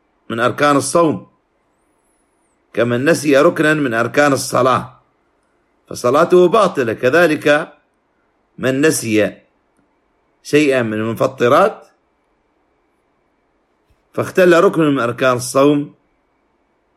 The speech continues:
ففسد صومه عليه القضاء".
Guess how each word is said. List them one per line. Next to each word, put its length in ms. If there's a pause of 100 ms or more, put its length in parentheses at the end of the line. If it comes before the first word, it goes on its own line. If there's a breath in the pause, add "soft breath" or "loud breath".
(840)
ففسد 1400
صومه 680
عليه 280
القضاء". 540